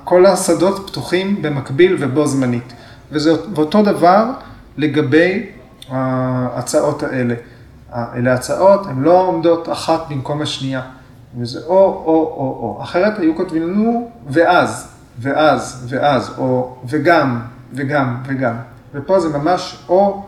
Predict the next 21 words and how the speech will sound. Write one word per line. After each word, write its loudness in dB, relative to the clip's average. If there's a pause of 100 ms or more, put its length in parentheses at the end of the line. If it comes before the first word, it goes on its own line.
או, 0 (260)
או, 0
וה-, -2 (680)
ובז'אנר 0
הספרותי -2
הזה, 0
סוטרה, -2 (140)
כן, 4 (100)
המילה 0
או 2
היא -2
מאוד 0
מאוד 0
משמעותית. -4 (240)
היא, -4 (180)
היא -10
ממש -6
עונה -2
על -2
השאלה -2
הזאת. -6